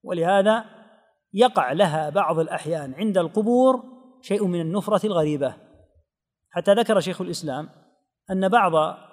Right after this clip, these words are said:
من تصاب خيولهم بشيء من التلبك في بطونها يقول: "يذهبون بها إلى قبور اليهود والنصارى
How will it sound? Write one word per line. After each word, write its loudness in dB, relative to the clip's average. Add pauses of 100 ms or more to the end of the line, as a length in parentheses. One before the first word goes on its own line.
(580)
من -8
تصاب 2
خيولهم -4 (500)
بشيء -6
من -6
التلبك -4
في -12
بطونها -4 (360)
يقول: -2
"يذهبون 0
بها -2
إلى -4
قبور -4
اليهود -6
والنصارى -8